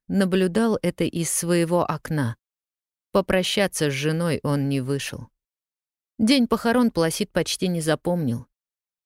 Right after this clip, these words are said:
Одевался, садился в карету и трясся по кладбищенской дороге он, будто пьяный. Голоса и силуэты людей увязали для него в плотном ледяном мареве.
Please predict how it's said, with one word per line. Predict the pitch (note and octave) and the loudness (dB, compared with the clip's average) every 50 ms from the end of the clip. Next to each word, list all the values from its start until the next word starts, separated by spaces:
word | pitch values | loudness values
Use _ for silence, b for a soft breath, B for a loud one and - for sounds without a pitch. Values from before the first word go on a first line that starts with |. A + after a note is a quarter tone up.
| _ - - | _ -2 0
Одевался, | B3 G3 F#3+ G#3 E3+ F3+ F#3 F#3+ F#3 F3+ - - - D#3 D#3 C#3+ - - - | 0 2 2 2 2 2 2 2 2 0 -2 -4 -6 -6 -6 -8 -12 -14 -12
садился | - - - D#3 C#3+ C#3 E3+ E3 F3 - - | -6 0 0 0 2 2 0 0 0 0 -4
в | C#3 - | -4 -2
карету | - D#3 C#3+ D3 D3 D#3+ E3 D#3+ - - D3 C#3 | 0 0 0 2 2 0 0 0 -2 -2 -2 -2
и | - - D3 C#3+ C#3+ | -2 -2 -2 -2 -2
трясся | B2+ - D3 D#3 D#3 D#3+ D#3+ - - - C#3 | 0 0 2 2 2 2 0 -4 -4 -4 -4
по | - - C3+ | -2 -2 -2
кладбищенской | - C#3 C3+ C3 C3 B2+ D#3 D#3+ - - D3+ C#3+ C3 - - C#3 | 2 2 2 2 2 0 -4 -2 -2 -2 -2 -2 -2 0 0 0
дороге | C3 C3 C3+ C3+ C3 C#3 D3+ D#3 D3 C3+ C#3+ C#3+ | 2 2 2 2 4 2 2 0 0 0 0 2
он, | C#3+ C#3+ C#3 C#3 C3+ C3 | 2 0 0 -2 -4 -6
будто | C#3+ D3 C#3+ - _ - C#3 | -6 -6 -8 -6 _ -4 -4
пьяный. | - - D3 C3+ D3+ D3 D3+ D3+ C#3 C3 A2 - - _ _ _ _ _ _ _ _ _ _ _ _ _ - | -4 -2 -4 -2 0 0 0 0 0 -2 -4 -6 -8 _ _ _ _ _ _ _ _ _ _ _ _ _ -2
Голоса | F#3+ G3 G3 F#3 F3+ F3+ F3 - - G3+ A3 A3 | 2 4 4 4 4 2 0 0 2 2 2 4
и | F#3 D3 | 2 2
силуэты | C3+ - - D3+ C#3+ C#3+ D3+ E3 F#3 F3+ - D3+ C#3 | 0 -2 0 0 2 4 4 2 2 2 0 0 0
людей | B2 C#3 C#3 C3 B2+ C#3+ D#3+ E3+ E3+ D#3 - _ _ _ _ _ _ - | 0 0 -2 -2 0 0 0 2 0 -2 -4 _ _ _ _ _ _ -2
увязали | - G3+ F3+ E3+ F3+ E3+ D3+ D#3 E3+ F3+ F#3 F3+ E3 D3+ | 0 0 2 2 2 2 2 2 2 2 2 2 2 0
для | C#3 C3+ C#3+ D3 | 0 0 0 0
него | C#3+ C#3+ C#3+ C3+ C3 C#3+ C#3+ | 0 2 0 2 2 2 0
в | C3+ - - | 0 -4 -8
плотном | - - F3 E3+ E3+ F3+ - - F3+ E3+ E3 D#3 | -2 0 2 4 4 2 2 2 0 0 0 0
ледяном | D3 C#3 B2+ C3 C3 C3 C3+ C3 C3+ C3+ | 0 0 0 0 0 0 2 0 0 0
мареве. | C3+ C3+ C3+ C3+ C3+ C3 B2+ B2+ B2 A#2 A2+ A2+ B2 C#3+ | 0 -2 0 0 0 2 2 2 0 0 -2 -4 -6 -6